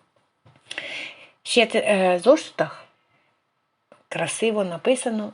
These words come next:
на первій сторінці: «Всі остальні нашим лікарям учиться та ще вчиться».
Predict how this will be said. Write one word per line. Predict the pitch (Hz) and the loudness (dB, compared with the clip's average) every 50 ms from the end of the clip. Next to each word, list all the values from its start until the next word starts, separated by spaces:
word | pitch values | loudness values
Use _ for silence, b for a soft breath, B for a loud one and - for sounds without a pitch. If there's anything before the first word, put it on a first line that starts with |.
| - _ - | -16 _ -12
на | 180 170 160 | -10 -10 -8
первій | - - 180 170 165 170 170 156 | -4 -2 -2 -2 -2 -4 -8 -12
сторінці: | - - - 165 160 165 170 160 - - - - - _ _ _ _ _ _ _ _ _ _ _ _ _ _ _ _ _ _ _ B B B B B B B B _ | -12 -12 -12 -12 -12 -14 -16 -18 -18 -20 -20 -20 -20 _ _ _ _ _ _ _ _ _ _ _ _ _ _ _ _ _ _ _ B B B B B B B B _
«Всі | - - - - 247 254 | -16 -16 -2 2 4 6
остальні | 254 247 240 - - 233 220 220 233 240 262 277 311 302 - - - _ _ _ _ _ _ _ _ _ _ _ _ _ _ b b b b b b b _ - | 6 6 4 4 4 4 4 4 4 4 6 6 4 2 0 -4 -12 _ _ _ _ _ _ _ _ _ _ _ _ _ _ b b b b b b b _ 4
нашим | 202 214 202 196 - 196 202 202 | 6 6 6 4 2 0 2 2
лікарям | 208 202 - 196 190 190 214 233 254 247 240 - | 2 4 6 8 8 8 8 8 8 6 4 0
учиться | 190 190 - - - 240 254 254 - - 214 | -4 -6 -4 0 2 4 2 2 0 -2 -4
та | 208 - 190 | -2 -2 -4
ще | 175 - - 196 170 - | -6 -2 0 2 2 2
вчиться». | 156 - - - 160 156 - _ - - | 0 -6 -10 -12 -12 -14 -16 _ -20 -20